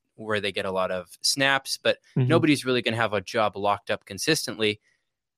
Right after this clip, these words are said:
Speaker 1: And, you know, we were wrong. Nick Bolton is absolutely that guy.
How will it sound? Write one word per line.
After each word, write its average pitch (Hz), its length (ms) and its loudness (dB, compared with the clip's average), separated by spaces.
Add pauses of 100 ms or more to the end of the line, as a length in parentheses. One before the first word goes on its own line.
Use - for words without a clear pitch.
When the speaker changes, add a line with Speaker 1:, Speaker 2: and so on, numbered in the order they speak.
(280)
Speaker 1:
And, 123 380 0
you 175 140 2
know, 139 240 4 (200)
we 127 140 2
were 151 100 2
wrong. 147 440 4 (240)
Nick 135 240 0
Bolton 156 520 0 (200)
is 123 160 2
absolutely 139 640 2
that 101 200 0
guy. 92 380 -4